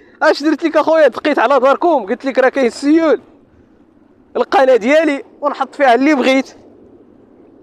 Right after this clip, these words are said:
اه وربي بلاني بهذا الشيء، وربي سخر لي هذا الشيء، نجحت فيه. ايوا الحمد لله.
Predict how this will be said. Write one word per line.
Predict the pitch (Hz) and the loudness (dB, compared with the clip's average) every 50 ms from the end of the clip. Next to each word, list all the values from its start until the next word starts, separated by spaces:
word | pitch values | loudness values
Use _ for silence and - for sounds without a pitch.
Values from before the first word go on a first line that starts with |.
| _ - - - | _ -20 -10 -4
اه | 277 311 320 302 269 220 - - | 0 0 2 2 2 0 0 2
وربي | 262 247 226 190 269 294 294 285 285 277 269 | 0 0 0 0 -2 0 0 0 0 -2 -4
بلاني | 220 240 262 277 277 277 269 | -4 0 0 0 0 0 0
بهذا | 220 226 285 339 | 0 0 0 0
الشيء، | - - - 262 262 254 - - - - - - _ _ _ _ _ _ _ _ - _ _ - _ _ _ _ _ _ - | -2 -6 -6 -6 -6 -6 -8 -14 -20 -20 -20 -20 _ _ _ _ _ _ _ _ -20 _ _ -20 _ _ _ _ _ _ -4
وربي | 254 247 202 - 294 | -4 -4 -4 -4 -10
سخر | 262 - - - - 262 254 | -10 -10 -12 -8 -4 -4 -2
لي | 269 277 277 262 | -2 0 0 2
هذا | 240 269 320 | 2 2 2
الشيء، | 320 - - 294 285 269 254 | 0 -2 -2 0 0 0 0
نجحت | 220 - 311 320 311 - 247 | 0 0 -2 -4 -4 -4 -4
فيه. | 277 262 240 202 - - - _ _ _ _ _ _ _ _ 269 | -2 0 0 0 -2 -6 -20 _ _ _ _ _ _ _ _ -2
ايوا | 330 359 359 | 0 2 2
الحمد | 339 311 302 320 330 320 339 | 2 2 0 -2 0 0 0
لله. | 349 370 359 339 311 294 269 214 185 | 2 2 2 2 2 2 2 0 -2